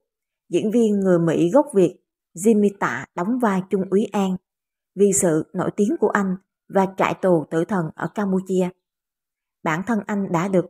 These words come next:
mời tham dự buổi ra mắt của bộ phim, nhưng anh đã không đến Mỹ. Diễn biến tiếp theo của sự kiện đang làm xôn xao dư luận này ra sao? Chúng tôi sẽ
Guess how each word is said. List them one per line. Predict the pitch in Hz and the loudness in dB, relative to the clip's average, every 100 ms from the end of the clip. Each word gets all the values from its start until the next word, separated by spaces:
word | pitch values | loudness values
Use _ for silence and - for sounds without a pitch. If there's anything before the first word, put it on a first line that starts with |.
| - | -2
mời | 180 160 | 0 0
tham | - 196 190 | -2 -4 2
dự | 170 147 | 2 2
buổi | 151 170 | 2 2
ra | 202 | 2
mắt | 185 254 - _ _ _ | 0 -2 -6 _ _ _
của | 196 | 0
bộ | 185 160 | 2 2
phim, | - 202 190 - _ _ - | 4 4 4 -4 _ _ -2
nhưng | 196 190 | -2 0
anh | 208 190 190 | -4 -4 -6
đã | - - - | -8 -6 -4
không | 190 | 0
đến | 180 233 | 2 4
Mỹ. | 226 - 185 - _ _ _ _ _ _ - | 2 2 -4 -8 _ _ _ _ _ _ -4
Diễn | 202 208 | 2 4
biến | 240 294 | 2 2
tiếp | 349 349 | 2 2
theo | 269 220 | 0 2
của | 208 196 143 175 | 2 2 4 4
sự | 170 - | 2 2
kiện | 160 151 165 | -2 -2 -4
đang | 196 190 | -4 -2
làm | 185 160 | 0 -2
xôn | 165 202 185 | -2 -2 -2
xao | 196 185 180 | -2 -2 2
dư | 196 | 4
luận | 175 - 175 | 4 2 0
này | 175 160 151 | -2 0 0
ra | |
sao? | 180 185 180 175 _ _ _ _ _ | -2 0 -2 -4 _ _ _ _ _
Chúng | 208 214 | -2 0
tôi | 233 196 | 0 0
sẽ | 185 | 0